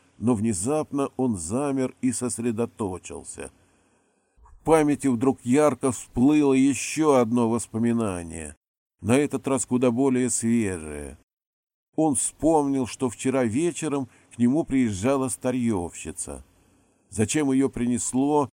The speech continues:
и как начался вечер, Андрей совершенно не помнил, да это его сейчас и не интересовало.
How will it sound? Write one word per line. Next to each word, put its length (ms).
и 100
как 220
начался 500
вечер, 520
Андрей 380
совершенно 580
не 160
помнил, 640
да 140
это 180
его 220
сейчас 420
и 80
не 160
интересовало. 1040